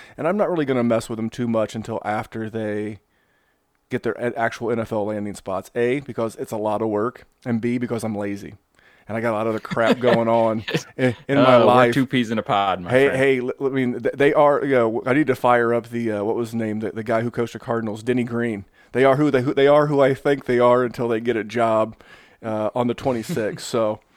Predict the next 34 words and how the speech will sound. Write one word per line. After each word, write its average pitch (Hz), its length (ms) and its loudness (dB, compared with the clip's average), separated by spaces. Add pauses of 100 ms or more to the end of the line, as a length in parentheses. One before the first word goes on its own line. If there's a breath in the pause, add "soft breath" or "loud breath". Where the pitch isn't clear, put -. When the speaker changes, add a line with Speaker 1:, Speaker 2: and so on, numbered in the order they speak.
(380 soft breath)
Speaker 1:
uh, 127 280 2
but 165 200 0
anyway, 247 200 2
I'll, 147 200 0
I'll 202 120 6
kick 233 200 -2
it 135 80 4
off. 123 320 4 (100)
This 127 180 -6
way, 123 240 6
um, 107 360 0 (260 soft breath)
I'll 104 140 -4
be 117 140 0
able 113 160 -2
to 113 300 -10 (140)
lay 117 240 0
back 117 320 0
and, 110 140 -6
and 117 100 -2
do 120 140 -2
some 110 180 -8
producing 113 540 -4
and, 110 180 -6
and 107 240 -8
some 104 120 -8
hosting. 113 420 -4 (360 loud breath)
But 131 140 0
m-, 143 180 0
my 156 160 2
first 240 220 -6
guy 131 160 -2
is 110 80 -4
Hollywood 113 460 0
Brown. 95 360 -8